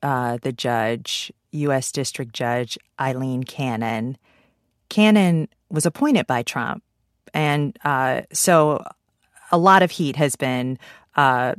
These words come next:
towards her, um, how she's handling this case. Some legal experts have accused her of making questionable decisions in favor of Trump. Courts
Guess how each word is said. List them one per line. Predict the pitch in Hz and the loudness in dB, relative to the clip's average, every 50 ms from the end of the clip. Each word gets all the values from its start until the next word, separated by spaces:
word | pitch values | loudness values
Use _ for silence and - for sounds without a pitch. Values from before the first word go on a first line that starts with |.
| 208 - _ _ - _ | -8 -16 _ _ -12 _
towards | - - 156 143 139 135 - - - - | -2 2 2 2 2 0 -2 -10 -12 -10
her, | - - 160 156 147 143 143 139 - - _ _ _ - | -2 0 2 2 2 2 0 0 -2 -6 _ _ _ -2
um, | 147 139 135 131 127 127 127 123 - - | 0 2 2 0 -2 -4 -4 -6 -6 -6
how | 160 147 160 151 | -6 -2 0 0
she's | 151 - 165 147 - | 0 0 -2 -4 -2
handling | - 156 147 151 151 156 151 160 156 156 | -2 0 0 2 2 2 0 0 0 0
this | 151 151 - - | 0 0 -2 -6
case. | - - 151 147 147 151 151 - - - - - | -6 -4 -4 -2 -2 -4 -4 -6 -10 -12 -18 -14
Some | - - 170 156 143 143 | -4 -2 0 0 2 0
legal | 156 160 - 165 160 - | 0 0 0 0 0 2
experts | - 151 - - - 156 151 147 - | 0 0 0 -2 -4 -4 -4 -2 -4
have | 151 - | -6 -6
accused | 135 - - - 151 147 147 147 - - | -6 -10 -6 -6 -4 -2 -2 -2 -4 -4
her | - 156 139 139 139 135 - | -2 -2 -2 0 -2 -2 -4
of | 135 127 | -4 -4
making | 139 139 131 - 143 139 | -4 -6 -4 -4 -6 -6
questionable | 131 - 139 135 - - 147 139 131 135 | -2 -2 -2 -2 -2 -4 -4 -4 -4 -4
decisions | 123 - 127 - - - 143 127 - 143 135 135 131 135 131 - - - - - - - _ _ _ _ | -4 -6 -6 -6 -4 -2 -2 -2 -2 -2 -2 -2 -2 -2 -4 -6 -10 -16 -20 -20 -20 -20 _ _ _ _
in | 165 151 139 | -2 -2 -2
favor | - _ - 147 139 147 143 - 160 156 | -2 _ 0 2 2 2 2 2 2 2
of | 156 - 156 - | 2 0 -2 -2
Trump. | - - - 160 156 151 151 - - _ _ _ - - - - - _ _ _ _ - | -4 -2 0 2 2 2 0 -2 -6 _ _ _ -20 -20 -20 -20 -20 _ _ _ _ -14
Courts | - - 254 302 339 - - | 0 4 6 6 6 4 0